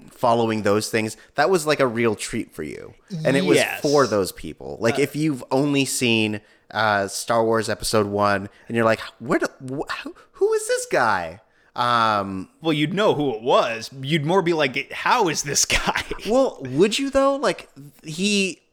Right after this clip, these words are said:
Speaker 1: 'cause if you know that that person exists, you know that he, he,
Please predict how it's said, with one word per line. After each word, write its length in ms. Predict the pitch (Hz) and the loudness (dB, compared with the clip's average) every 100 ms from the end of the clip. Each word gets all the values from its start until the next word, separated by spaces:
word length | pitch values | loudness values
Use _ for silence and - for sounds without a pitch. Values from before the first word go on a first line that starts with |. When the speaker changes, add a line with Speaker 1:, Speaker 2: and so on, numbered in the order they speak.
| _ _ _ _ _ - | _ _ _ _ _ -2
Speaker 1:
'cause 340 | 196 143 - _ _ - | 0 -2 -12 _ _ -2
if 200 | 175 180 | -2 0
you 140 | 190 | -2
know 240 | 180 185 180 | 2 2 2
that 260 | 143 - - | 0 -2 -4
that 340 | 123 135 - | -2 -2 0
person 300 | 135 117 123 | 0 0 0
exists, 420 | 113 107 120 - | -2 2 2 2
you 60 | 113 | 0
know 160 | 110 104 | 0 0
that 220 | 101 - _ _ _ _ | -2 -6 _ _ _ _
he, 260 | - 123 117 | -10 -2 -2
he, 300 | - 127 | -2 -6